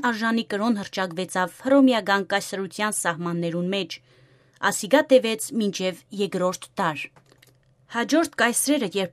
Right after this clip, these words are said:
տեսան, թե իրենց նախորդներուն հալածանքները չէին կասեցուցած քրիստոնեության տարածումը, երրորդ դարուն սկիզբը նոր սեղմումներ ձեռնարկեցին։ Սեպտիմոս Սևերոս կայսրը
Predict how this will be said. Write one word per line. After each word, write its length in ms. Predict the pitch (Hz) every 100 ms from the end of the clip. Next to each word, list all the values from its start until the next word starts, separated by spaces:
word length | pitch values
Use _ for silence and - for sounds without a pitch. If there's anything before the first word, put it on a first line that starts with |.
| -
տեսան, 340 | 214 277 269 247
թե 80 | 196
իրենց 360 | 202 214 220 -
նախորդներուն 600 | 208 226 214 214 220 277 208
հալածանքները 720 | 185 180 202 196 - 220 208
չէին 360 | 202 277 311 285
կասեցուցած 680 | 180 - 185 208 - 233 226 -
քրիստոնեության 800 | 202 - 208 202 196 175 196 190
տարածումը, 560 | 180 175 170 233 262 285 285 _ _ _ _ _ _ _
երրորդ 320 | 247 311 370
դարուն 340 | - 254 294 277
սկիզբը 560 | 285 - 320 269 302 294 -
նոր 240 | 269 320
սեղմումներ 680 | - 277 262 247 226 190 185
ձեռնարկեցին։ 840 | - 170 160 156 147 156 - 156 147 - _ _ - _ _
Սեպտիմոս 720 | - - 262 262 269 269 320 -
Սևերոս 520 | 214 202 208 247 -
կայսրը 480 | - 185 175 196